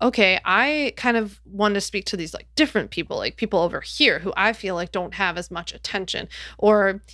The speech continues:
you know, I see that somebody's doing it this way, but I'm just like, I'm just a really different person. It's not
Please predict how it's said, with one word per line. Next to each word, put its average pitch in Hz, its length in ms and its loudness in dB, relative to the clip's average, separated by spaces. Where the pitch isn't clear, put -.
you 202 80 2
know, 190 140 2
I 202 160 2
see 214 160 -4
that 190 140 -4
somebody's 190 300 -2
doing 185 280 -2
it - 220 -8
this 302 200 0
way, 175 160 2
but 170 160 0
I'm 208 240 0
just 214 160 -4
like, 190 220 -6
I'm 220 100 2
just 240 140 -2
a 233 40 4
really 208 200 4
different 190 260 -2
person. 254 380 0
It's 190 180 -4
not 196 320 2